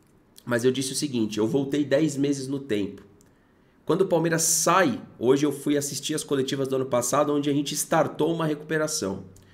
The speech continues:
Quando o Palmeiras sai da Libertadores da América dois mil e vinte e três contra o Boca, o Abel, primeiro, o Palmeiras tava perdendo também, coisa que não acontecia. O Palmeiras passou por algumas derrotas,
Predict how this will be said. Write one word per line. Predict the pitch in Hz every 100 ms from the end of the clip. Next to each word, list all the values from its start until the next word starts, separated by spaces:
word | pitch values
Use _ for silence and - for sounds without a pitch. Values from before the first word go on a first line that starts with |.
| - - _
Quando | 160
o | 175
Palmeiras | 175 170 165
sai | - 196
da | 190
Libertadores | 160 147 143 139 127 123
da | 117
América | 113 107 98 98
dois | 98 107
mil | 104 113
e |
vinte | 104 107
e |
três | 110 107
contra | 104 98
o | 95
Boca, | 104 120 120 - - - _ - _
o | 117
Abel, | 120 127 147 - - - - - - -
primeiro, | - 143 143 107
o | 98
Palmeiras | 117 131 131
tava | 127 127
perdendo | 151 139 113 139 135
também, | 113 117 120
coisa | 127 135
que | 135
não | 147
acontecia. | 147 147 143 147 - 104
O | 95
Palmeiras | 110 123 127
passou | 143 135 - 160
por | 151
algumas | 139 135 120
derrotas, | 113 113 135 151 143 -